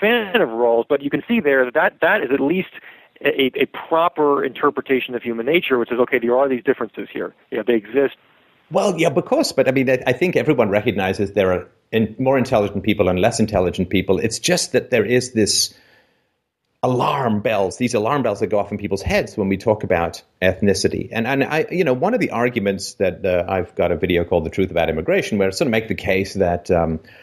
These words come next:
Speaker 2: a, a lot of the, the heavy socialist, progressive, and even the communists back in the day,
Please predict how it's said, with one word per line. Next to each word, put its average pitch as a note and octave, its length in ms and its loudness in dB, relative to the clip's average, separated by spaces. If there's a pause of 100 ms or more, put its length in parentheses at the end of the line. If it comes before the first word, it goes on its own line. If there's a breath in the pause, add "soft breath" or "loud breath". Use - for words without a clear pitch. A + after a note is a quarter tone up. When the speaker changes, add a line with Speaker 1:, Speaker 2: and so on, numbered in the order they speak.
(220 loud breath)
Speaker 2:
a, - 300 0
a D#3+ 80 0
lot A3+ 180 2
of F#3 120 -2
the, A2 280 2
the G#2+ 140 -2
heavy D3+ 260 2
socialist, A2+ 680 0
progressive, G#2 600 0
and G2+ 100 2
even D3 160 0
the B2+ 80 2
communists A2+ 480 -2
back G2 260 -2
in F#2 100 0
the F2+ 60 0
day, F#2 480 0